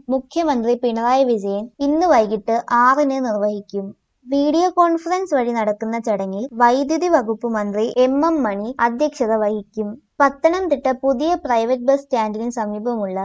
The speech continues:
മുനിസിപ്പൽ ഓപ്പൺ സ്റ്റേജിൽ നടക്കുന്ന ചടങ്ങിൽ റാന്നി, ആറന്മുള,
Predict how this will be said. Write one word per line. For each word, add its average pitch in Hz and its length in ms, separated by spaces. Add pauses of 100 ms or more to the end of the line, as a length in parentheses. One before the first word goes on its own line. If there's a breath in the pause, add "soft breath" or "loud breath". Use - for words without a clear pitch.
(140)
മുനിസിപ്പൽ 294 640
ഓപ്പൺ 254 340
സ്റ്റേജിൽ 247 460
നടക്കുന്ന 220 500
ചടങ്ങിൽ 196 440 (180)
റാന്നി, 233 480 (240)
ആറന്മുള, 247 520